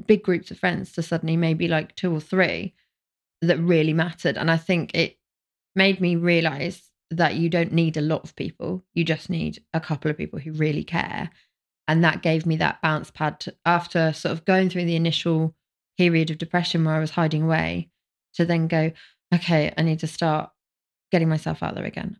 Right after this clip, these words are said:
I need to start doing small things where I'm just small socialising, ra-, like,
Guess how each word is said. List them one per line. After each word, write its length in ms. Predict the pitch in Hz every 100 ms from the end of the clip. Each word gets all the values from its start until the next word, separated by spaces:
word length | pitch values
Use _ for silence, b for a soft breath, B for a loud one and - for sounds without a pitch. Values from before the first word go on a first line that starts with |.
| -
I 40 |
need 180 | 160 160
to 80 | 160
start 460 | - 175 160 160 - -
doing 300 | - 165 165
small 440 | 156 - 196 175 165
things 600 | - - - - - -
where 420 | 180 156 151 151 b b _ _ _ -
I'm 500 | 156 151 156 156 - -
just 440 | 208 226 - - _ _
small 360 | - - 214 240
socialising, 800 | 220 190 - 170 160 156 156 175 - 185
ra-, 180 | 185 -
like, 280 | 185 175